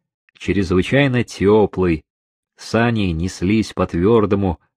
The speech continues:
слежавшемуся насту лучше, чем по шоссе. Отправляясь на север, Эраст Петрович готовился к морозам, а угодил в оттепель. Дорожный термометр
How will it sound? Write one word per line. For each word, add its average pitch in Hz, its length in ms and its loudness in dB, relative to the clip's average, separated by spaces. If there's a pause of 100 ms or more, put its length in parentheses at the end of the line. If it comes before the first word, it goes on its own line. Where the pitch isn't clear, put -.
(140)
слежавшемуся 87 1120 -6
насту 104 760 -4 (360)
лучше, 123 580 0
чем 120 240 -6 (260)
по 110 120 -4
шоссе. - 640 -12 (960)
Отправляясь 190 680 4
на 82 160 -4
север, 156 540 6
Эраст 127 360 0
Петрович 131 580 2 (240)
готовился 85 800 -4
к - 140 -12
морозам, 135 680 0 (460)
а 117 120 2
угодил 104 680 4 (200)
в 73 300 -6
оттепель. 95 720 -2 (680)
Дорожный 135 540 4
термометр 139 800 2